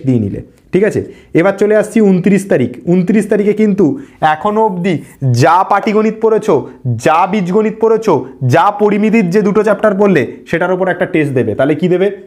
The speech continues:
পাটিগণিত প্লাস হচ্ছে বীজগণিত প্লাস হচ্ছে কি পরিমিতি, এইটার ওপর যা যা পড়েছো, ঠিক আছে? এই চারটে চ্যাপ্টার, এই তিনটে চ্যাপ্টারের ওপর যা যা পড়েছো,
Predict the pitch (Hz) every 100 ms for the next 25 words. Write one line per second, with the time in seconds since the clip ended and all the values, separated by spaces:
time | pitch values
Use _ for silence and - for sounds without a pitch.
0 | - - 139 165 175 190 202 214 - -
1 | - 170 156 180 175 156 123 156 156 160
2 | 190 214 202 - - - 160 185 202 202
3 | 190 143 170 180 185 - 123 - - -
4 | - 170 185 202 202 208 143 151 160 180
5 | 196 202 190 160 92 - - _ _ -
6 | 208 214 202 196 - 180 165 - 226 220
7 | 214 202 202 202 196 226 214 220 208 214
8 | 180 160 180 226 226 214 190 123